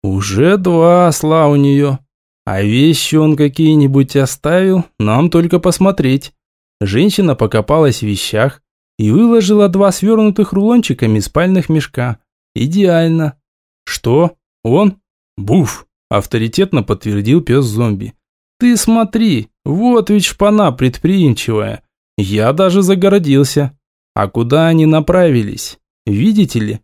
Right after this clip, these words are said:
родители просили меня вернуть его домой». Женщина широко махнула рукой.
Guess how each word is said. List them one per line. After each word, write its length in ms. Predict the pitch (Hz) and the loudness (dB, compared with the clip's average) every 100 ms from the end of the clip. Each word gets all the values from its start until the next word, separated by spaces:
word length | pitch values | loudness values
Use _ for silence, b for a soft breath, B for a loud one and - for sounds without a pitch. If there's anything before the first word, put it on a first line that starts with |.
| _ | _
родители 600 | 107 107 107 160 202 196 | -2 -2 -2 -2 0 0
просили 500 | 185 170 - 170 185 | 0 -2 0 0 2
меня 320 | 165 156 175 | 4 4 4
вернуть 400 | 185 135 156 175 | 2 2 0 0
его 180 | 151 165 | 0 2
домой». 480 | 175 185 160 160 135 _ _ _ _ - | 2 0 0 -2 -4 _ _ _ _ -10
Женщина 720 | 95 104 139 196 - 185 175 | -6 -2 2 2 2 2 2
широко 460 | 147 143 127 156 | 2 0 0 0
махнула 480 | 170 113 123 147 143 | 0 0 0 2 2
рукой. 440 | 131 139 135 123 | 2 -2 -6 -8